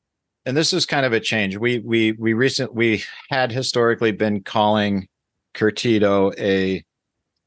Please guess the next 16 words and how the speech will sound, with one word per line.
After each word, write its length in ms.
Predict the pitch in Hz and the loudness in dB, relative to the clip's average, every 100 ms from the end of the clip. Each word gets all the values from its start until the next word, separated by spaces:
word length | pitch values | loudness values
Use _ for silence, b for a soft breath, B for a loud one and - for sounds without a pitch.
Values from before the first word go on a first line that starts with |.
| _ - | _ -8
sauerkraut. 680 | - 104 95 - 95 82 90 | -2 0 0 0 -2 -2 -4
And 100 | 107 | 0
we 100 | 107 | 2
were 140 | 104 | 2
just, 260 | 98 - - | 0 -2 -2
we 120 | 107 | 0
would 160 | 104 92 | 2 2
say 220 | 110 101 | 0 2
we 160 | 101 | 0
sell 360 | 95 - 95 92 | 0 0 0 0
six 280 | - 110 - | -2 -4 -2
different 280 | 110 101 95 | -4 -4 -2
kinds 240 | 101 95 | -4 -4
of 120 | 95 | -4
sauerkraut 760 | - 107 101 95 107 101 98 - | -2 0 0 0 0 2 0 -2
and 440 | 101 95 95 92 | -4 -2 -2 -4